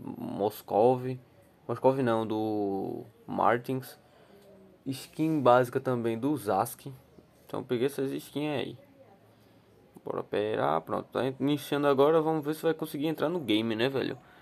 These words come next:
Isso consegui, e também ainda tem que ver se realmente funciona. Se não funcionar, o título do vídeo vai ser Tentando utilizar V P N, funciona ou não funciona? Vamos lá, não vai ter capa, não vai ter nada, então só joga.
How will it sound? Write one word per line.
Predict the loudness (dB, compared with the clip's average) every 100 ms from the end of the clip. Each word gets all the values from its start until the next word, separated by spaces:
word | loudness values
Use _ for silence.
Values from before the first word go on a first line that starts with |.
| -20 -18 -8
Isso | -6 -4
consegui, | -2 -2 -4 -6 -4 0
e |
também | 4 6 6
ainda | 4
tem | 2 0
que | -2
ver | 0 0
se | 0 -2
realmente | 0 0 0
funciona. | -2 -2 -2 -6 -6 -12 -20 -20 -20 -20 -16
Se | -2 0
não | 0
funcionar, | 0 0 4
o | 2
título | 2 -6 -4
do | -2
vídeo | -2 4
vai | 4
ser | 4 2 2 -4 -20 -20 -20 -18 -2
Tentando | 0 4 4
utilizar | 4 0 2 4
V | 4
P | 4
N, | 4 4 0 -4 -6 -6
funciona | -4 -2 0 0
ou |
não | 0
funciona? | -2 -4 -4 -4 -4 -4 -6 -14 -20 _ _ -20 -20 -20 -20 -20 -20 -14
Vamos | -8 -4 2
lá, | 2
não | 2
vai | 0 0
ter | 0
capa, | -2 -2
não | -4
vai | -4
ter | -4
nada, | -4 -4 -6
então | -12 -8 -8 -8 -14 -20 -20 -20 _ _
só | -10 -2 -2
joga. | -2 0 0 -2